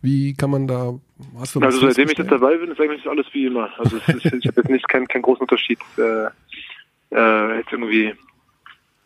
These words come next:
Speaker 2: erkannt, aber ich denke, dass, dass die Mannschaft nach dem Sieg auf jeden Fall schon sehr, sehr euphorisch war.
Speaker 1: Mhm.
Speaker 2: Äh, da war ich halt nicht da. Aber jetzt, jetzt, wo ich im Training bin, ich meine, wir trainieren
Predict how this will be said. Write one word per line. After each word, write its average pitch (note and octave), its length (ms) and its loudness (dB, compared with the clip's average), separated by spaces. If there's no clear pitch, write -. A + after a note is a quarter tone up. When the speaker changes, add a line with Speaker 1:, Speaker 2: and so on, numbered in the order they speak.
Speaker 2:
erkannt, B2+ 380 0
aber A2+ 280 0
ich - 80 -10
denke, B2 220 0
dass, A#2 220 2
dass A#2 220 -2
die A2+ 60 -10
Mannschaft A#2+ 380 0
nach A#2 140 -2
dem A2+ 260 -18
Sieg A#2 160 -4
auf A2+ 120 2
jeden A#2+ 160 0
Fall A2+ 160 0
schon A2+ 180 -4
sehr, A2 280 2
sehr A#2 100 4
euphorisch C3 440 0
war. A#2 220 2
Speaker 1:
Mhm. A2 220 0
Speaker 2:
Äh, A2+ 80 2
da A2 100 0
war A2+ 100 4
ich A2+ 100 0
halt A#2 120 0
nicht G#2+ 160 -8
da. A#2 180 0
Aber A#2+ 160 2
jetzt, C3+ 200 4
jetzt, C#3+ 160 0
wo C3 80 2
ich C3 80 -2
im C3 80 -18
Training C#3 280 2
bin, C#3 180 0
ich A#2 100 -10
meine, A#2+ 160 -4
wir A2+ 80 -14
trainieren B2 360 0